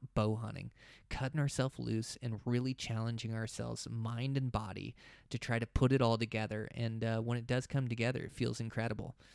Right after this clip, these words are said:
Um, so I'm chasing that success as well, and, uh, chasing that personal happiness, and I advise you guys to do the same. And with that, uh, that's a podcast. That's a wrap.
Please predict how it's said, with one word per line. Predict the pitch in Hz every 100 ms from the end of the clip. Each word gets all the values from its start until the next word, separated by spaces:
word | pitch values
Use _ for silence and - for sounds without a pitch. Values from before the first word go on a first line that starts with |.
| - _ - 147 -
Um, | 127 120 117 120 113 - _ _ -
so | 135 135 120 _ - 160
I'm | 120
chasing | - 120 - 120
that | 117
success | - - 120 127
as | 110 110
well, | 117 123 131 -
and, | 117 110
uh, | 107 107
chasing | - 113 - 120
that | 110
personal | - 123 - 113
happiness, | 120 120 131 127 131 - -
and | 120 113 117
I | 117
advise | 120 120 123
you | 123
guys | 123 120
to | -
do | 120 127
the | 120
same. | 135 127 117 - - - -
And | 135
with | 135
that, | 143 143 - - _ - -
uh, | 120 113 117 117
that's | 120 127
a | -
podcast. | 143 139 139 135 139 - - -
That's | 127 -
a |
wrap. | 123 120 113